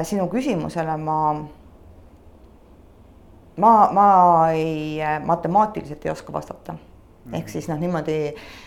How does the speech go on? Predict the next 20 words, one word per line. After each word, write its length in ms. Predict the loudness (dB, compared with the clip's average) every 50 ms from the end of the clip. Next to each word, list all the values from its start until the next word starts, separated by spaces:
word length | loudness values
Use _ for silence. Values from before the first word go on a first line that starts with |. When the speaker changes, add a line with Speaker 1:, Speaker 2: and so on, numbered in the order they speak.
| -16 -14
Speaker 1:
äh, 80 | -6 -2
täpselt, 460 | 0 0 0 -2 -6 -10 -10 -10 -12
et, 200 | -12 -12 -12 -10 -8
et 200 | -8 -8 -4 -4
vaat 100 | -6 -4 -2
Speaker 2:
Jaa. 20 |
Speaker 1:
nii 100 | -2 0
mitu 200 | 0 0 0 -2 -2
protsenti 500 | -4 -4 -4 -2 -4 -4 -4 -2 -4 -4
üks 160 | -4 -4 -6 -8
asi 140 | -8 -6 -8
ja 80 | -8 -8
nii 100 | -8 -8
mitu 220 | -8 -10 -14 -16
protsenti 460 | -16 -16 -14 -12 -12 -12 -12 -14 -12
teine 260 | -12 -12 -10 -10 -10 -12
asi. 140 | -12 -14 -14
Speaker 2:
Jaa, 300 | -16 -16 -20 -20 -20 -20
jaa, 100 | -20 -18
jaa, 240 | -18 -20 -20 -20